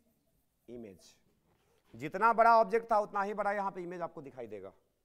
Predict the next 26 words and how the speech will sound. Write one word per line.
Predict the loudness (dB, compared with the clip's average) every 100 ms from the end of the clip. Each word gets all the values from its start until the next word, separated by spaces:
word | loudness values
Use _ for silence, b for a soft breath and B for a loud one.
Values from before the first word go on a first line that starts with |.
| _
ठीक | -10 -6
है? | -6 -8 b b _
तो | -16 -12
इमेज | -6 -6 -4
का | -4
फॉर्मेशन | -4 -8 -6
कैसे | -6 -6
हुआ, | -6 -8
समझ | -8 -8
में | -6
आया? | -6 -12 _ _ _ _ _ _ _ _ _ _ _ _ _ _ _ _ _ _ _ _
हाँ, | -6 -6
डिस्टेंस | -6 -8 -8
इक्वल | -6 -4
रहेगा, | -4 -4 -6
उसके | -8 -6
बारे | -4 -4
में |
हम | -4
बात | -6 -4
करेंगे। | -8 -8 -12 b b 0
आपको | 0 2
लग | 4 4
नहीं | 2
रहा | 4
होगा, | 4 2